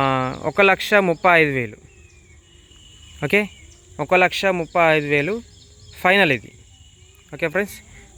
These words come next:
మంచి కండిషన్లో ఉంది, చాలా తక్కువ ధరలో ఉంది, ఒక లక్ష ముప్పై ఐదు వేలు. ఓకే, Hyundai Santro టూ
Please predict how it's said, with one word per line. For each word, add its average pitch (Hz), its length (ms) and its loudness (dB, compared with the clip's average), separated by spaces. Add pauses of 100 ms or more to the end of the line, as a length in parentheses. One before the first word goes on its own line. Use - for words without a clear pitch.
(140)
మంచి 196 200 0 (100)
కండిషన్లో 180 480 0 (120)
ఉంది, 170 120 -2 (120)
చాలా 160 160 2 (120)
తక్కువ 170 280 -4
ధరలో 160 320 -2
ఉంది, 160 200 -8
ఒక - 160 -8
లక్ష 147 160 -6 (180)
ముప్పై 147 300 -6
ఐదు 143 140 -4
వేలు. 139 180 -8 (960)
ఓకే, 202 140 -4 (640)
Hyundai 175 320 4 (100)
Santro 165 280 -2 (100)
టూ 165 60 2